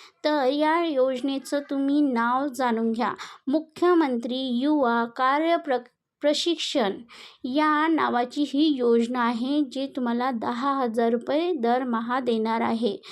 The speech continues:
राज्यातील विविध शैक्षणिक संस्थांमधून दरवर्षी सुमारे अकरा लाख विद्यार्थी पदविका, पदवी आणि पदव्युत्तर परीक्षा उत्तीर्ण होतात.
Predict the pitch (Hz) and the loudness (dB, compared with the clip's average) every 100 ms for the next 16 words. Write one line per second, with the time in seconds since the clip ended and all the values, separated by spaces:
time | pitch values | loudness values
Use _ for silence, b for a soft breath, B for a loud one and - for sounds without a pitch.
0 | B B B - 254 254 277 339 330 339 | B B B -2 0 0 0 -2 0 -2
1 | 302 285 311 277 277 320 311 - 277 285 | 0 0 0 -2 0 2 0 -2 0 0
2 | 294 - 339 311 214 - B B B - | -2 0 4 4 0 -8 B B B 0
3 | 302 302 - 339 320 294 247 269 247 226 | 2 2 2 2 4 2 0 -2 0 0
4 | 254 233 247 311 302 262 - 294 - 311 | -2 0 0 2 2 0 0 -2 0 2
5 | 311 320 311 - 247 302 311 311 262 233 | 2 2 0 -4 -6 -2 0 2 2 0
6 | 254 247 240 214 262 277 269 247 233 - | -2 -4 -6 -4 -2 -2 -2 -4 -4 -4
7 | B B B - 269 269 302 320 311 285 | B B B -6 -4 -2 0 0 0 -2
8 | 277 277 277 - 233 233 262 254 247 - | 0 -2 -2 -2 -2 -2 -6 -4 -4 -4
9 | 247 262 277 285 254 233 226 233 - 262 | -4 -4 -4 -4 -2 -2 -2 -6 -2 0
10 | 285 208 202 B B _ - 262 320 - | 0 0 -4 B B _ -4 -2 -2 -2
11 | 320 302 302 233 233 247 233 269 262 240 | -2 -2 -2 -6 -4 -2 0 0 0 -2
12 | 233 - | -2 -6